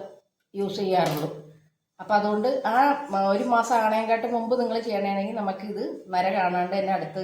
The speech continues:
ചെയ്യാൻ പറ്റും. അപ്പം ഇത് നമുക്കിങ്ങനെ, സാധാരണ നമുക്കിങ്ങനെ സൈഡിലൊക്കെ ആയിക്കഴിഞ്ഞാൽ മറ്റേ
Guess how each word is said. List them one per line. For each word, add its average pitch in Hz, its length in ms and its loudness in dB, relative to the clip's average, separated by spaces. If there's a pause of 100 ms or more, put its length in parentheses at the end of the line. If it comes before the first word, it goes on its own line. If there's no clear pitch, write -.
(120)
ചെയ്യാൻ 165 320 -4
പറ്റും. 208 240 -12 (480)
അപ്പം 208 180 -10 (680)
ഇത് 220 160 -14
നമുക്കിങ്ങനെ, 226 480 -4 (100)
സാധാരണ 214 420 2
നമുക്കിങ്ങനെ 220 440 -10
സൈഡിലൊക്കെ 202 500 -2
ആയിക്കഴിഞ്ഞാൽ 196 560 -4 (500)
മറ്റേ 185 240 -10